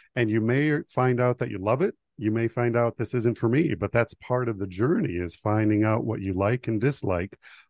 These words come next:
Um, m-, participating or actually attending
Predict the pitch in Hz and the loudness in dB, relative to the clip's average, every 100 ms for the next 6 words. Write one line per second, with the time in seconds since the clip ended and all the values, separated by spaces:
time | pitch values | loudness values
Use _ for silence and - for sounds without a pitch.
0 | - 117 110 107 104 - 127 135 - 123 | -2 0 2 0 -4 -8 -6 -6 -2 -2
1 | - 151 170 - 143 139 123 113 117 120 | 0 -2 0 0 2 4 4 2 0 -2
2 | 107 - 127 139 127 107 101 | -2 -2 2 4 4 2 -2